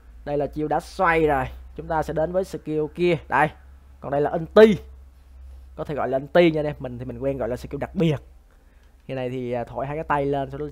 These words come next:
chưởng. Này thì nãy mình có nói rồi, Luffy xài Gen ba. À, tôi hay Gen ba tức là to lên nè. Sau, sau khi đó thì sẽ bị biến nhỏ này.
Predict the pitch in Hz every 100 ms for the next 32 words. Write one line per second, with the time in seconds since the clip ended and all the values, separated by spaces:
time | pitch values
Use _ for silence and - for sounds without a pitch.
0 | - 139 95 156 - 139 127 120 117 104
1 | 123 143 131 160 143 - 156 143 147 143
2 | - 123 113 117 127 131 139 143 131 -
3 | - - - - - - - 127 131 123
4 | 151 151 147 143 143 139 156 135 143 139
5 | 139 135 127 151 147 156 156 160 147 175
6 | 165 131 120 123 147 185 170 135 107 170
7 | 156